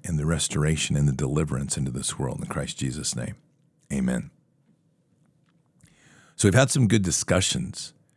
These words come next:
in the last few shows this week, um, actually all week. Um, in every show, we've had good discussions that are ultimately leading us all towards a place of deliverance. And I, and, and I'm just gonna talk to that a little bit because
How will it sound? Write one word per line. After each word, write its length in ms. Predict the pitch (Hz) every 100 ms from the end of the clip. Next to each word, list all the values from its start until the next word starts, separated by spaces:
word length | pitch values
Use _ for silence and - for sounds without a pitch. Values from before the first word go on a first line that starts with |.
| _ _ _ _ _ -
in 40 | 76
the 80 |
last 440 | 76 80 80 - - -
few 180 | - 90
shows 320 | 71 82 73
this 220 | 73 - -
week, 280 | 71 - -
um, 200 | 80 71
actually 320 | 82 - 76
all 160 | 71 69
week. 260 | 65 - - _ _ 101
Um, 300 | 85 87 98 _ _ _ _ _ _ _ - -
in 180 | 87 85
every 200 | 92 92
show, 260 | - 78
we've 280 | 76 76 -
had 300 | 85 80 73
good 120 | 85
discussions 600 | 90 82 - 76 - 80 73
that 80 |
are 120 | 73 -
ultimately 460 | 92 - 95 76 76
leading 500 | 82 85 76 71 - _ _ _ _ -
us 180 | 73 69
all 240 | - 82
towards 300 | - - 76
a 40 | 78
place 480 | - 80 78 - -
of 140 | 76
deliverance. 480 | 78 78 73 67 -
And 80 | 80
I, 60 |
and, 380 | 78 82 78 - _ _ - - -
and 360 | 90 80 78 - _ -
I'm 120 | 85
just 160 | 90 -
gonna 160 | 80
talk 300 | - 82 82
to 80 | -
that 140 | 76 71
a 40 |
little 200 | 71 71
bit 220 | 71 67 - _ -
because 400 | - 85 -